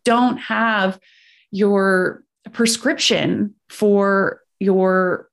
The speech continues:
you know, medication to manage your anxiety attack, like, what are you gonna do? Your breath is something that no, that you will always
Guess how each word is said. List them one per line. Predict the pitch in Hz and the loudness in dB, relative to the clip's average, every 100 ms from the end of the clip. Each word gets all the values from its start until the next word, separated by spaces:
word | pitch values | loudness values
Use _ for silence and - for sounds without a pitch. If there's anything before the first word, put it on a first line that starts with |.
| _ _ _ _ - | _ _ _ _ 0
you | 196 | 2
know, | |
medication | 196 208 202 - 294 339 - 131 190 226 | 2 0 -2 0 0 0 -2 -2 -2 -2
to | 226 | -2
manage | 202 247 311 226 | 0 2 2 2
your | 196 180 | -2 -2
anxiety | 190 190 - 339 220 | -2 -4 -4 -2 -2
attack, | 196 - - 226 - | -2 -4 -6 -6 -8
like, | 185 - _ _ _ _ _ _ _ _ _ _ | -10 -10 _ _ _ _ _ _ _ _ _ _
what | 254 | 0
are | 269 | 2
you | 269 | 4
gonna | 277 277 | 4 4
do? | 427 359 165 214 226 _ _ - | 4 2 2 -2 -8 _ _ -2
Your | 277 | 2
breath | 226 262 330 381 | 4 2 0 -2
is | 370 | -4
something | 240 233 226 | -2 2 2
that | 220 | 2
no, | 202 208 226 208 _ _ _ | 2 2 2 0 _ _ _
that | 190 226 - _ 214 | -2 -2 -2 _ 2
you | 226 | 4
will | 233 240 | 4 2
always | 202 196 185 - | -2 -2 -2 -6